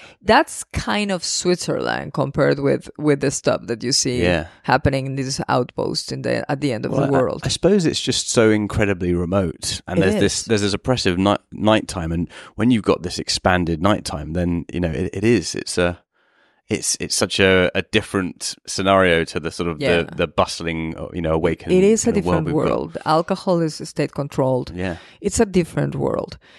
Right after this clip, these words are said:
Speaker 1: And then finally, uh, I could jump on a plane and go there and be with the families
Speaker 2: Mm.
Speaker 1: and, and, uh, go on the sleds, on the ice with them and eat the seals and the caribou that they had
Speaker 2: Wow.
Speaker 1: hunted. I,
Speaker 2: Yeah.
Speaker 1: I don't eat meat, but I did because,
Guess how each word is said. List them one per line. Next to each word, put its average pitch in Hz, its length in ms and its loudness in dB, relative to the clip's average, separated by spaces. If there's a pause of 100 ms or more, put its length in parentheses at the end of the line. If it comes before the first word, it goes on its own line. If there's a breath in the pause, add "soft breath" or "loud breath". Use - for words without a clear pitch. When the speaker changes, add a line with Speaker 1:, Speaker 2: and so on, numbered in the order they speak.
(180 soft breath)
Speaker 1:
And 190 160 0
then 220 160 4
finally, 226 680 0
uh, 160 520 2
I 170 140 4
could 165 200 -10
jump 175 200 2
on 170 80 0
a 156 60 -2
plane 160 240 -2
and 156 180 -2
go 175 220 2
there 147 360 2
and 156 240 -2
be 175 120 0
with 185 160 4
the 160 80 0
families 156 720 0
Speaker 2:
Mm. - 120 -10
Speaker 1:
and, 147 560 -2
and, 147 460 -2
uh, 143 240 -2
go 160 560 2
on 165 160 0
the 147 100 -6
sleds, 147 540 0
on 165 180 4
the 151 120 0
ice 131 280 -2
with 156 160 0
them 139 300 -4 (340 loud breath)
and 151 460 -2
eat 170 180 -6 (180)
the 160 360 4
seals 156 760 0 (160)
and 156 240 0
the 147 60 0
caribou 151 520 0
that 147 180 -4
they 143 140 -2
had 147 180 -8
Speaker 2:
Wow. 175 240 0
Speaker 1:
hunted. 160 480 -4
I, 160 80 2
Speaker 2:
Yeah. 160 200 0
Speaker 1:
I 170 120 2
don't 185 160 2
eat 156 180 -6
meat, 190 240 -4
but 147 140 2
I 143 80 2
did 123 420 2
because, - 460 -2